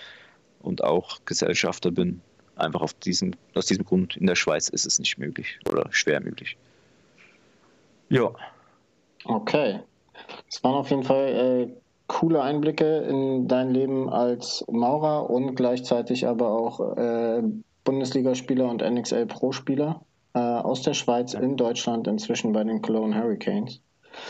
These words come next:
Speaker 2: Vielen, vielen lieben Dank für deine Zeit auf jeden Fall.
Speaker 1: Ich
Speaker 2: Gibt's noch
Speaker 1: danke
Speaker 2: was,
Speaker 1: dir.
Speaker 2: was du loswerden willst?
Speaker 1: Äh, keine Ahnung, da hab ich so viel geredet. Ist gar nicht üblich für mich. Ähm,
Speaker 2: Nee,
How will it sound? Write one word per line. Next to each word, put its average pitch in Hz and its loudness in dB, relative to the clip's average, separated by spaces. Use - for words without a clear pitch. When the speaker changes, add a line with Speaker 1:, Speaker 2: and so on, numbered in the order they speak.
Speaker 2:
Vielen, 170 4
vielen 165 4
lieben 147 4
Dank 135 2
für 131 2
deine 123 2
Zeit 120 2
auf 143 0
jeden 147 0
Fall. 170 -2
Speaker 1:
Ich - -20
Speaker 2:
Gibt's 127 0
noch 135 2
Speaker 1:
danke 123 2
Speaker 2:
was, 127 6
Speaker 1:
dir. 151 2
Speaker 2:
was 127 0
du 127 2
loswerden 151 2
willst? 208 -2
Speaker 1:
Äh, 113 6
keine 110 0
Ahnung, 110 0
da - 2
hab 95 0
ich 98 -2
so 107 2
viel 110 4
geredet. 101 2
Ist - -4
gar 104 4
nicht 101 2
üblich 107 4
für 101 4
mich. 113 4
Ähm, 92 4
Speaker 2:
Nee, 131 4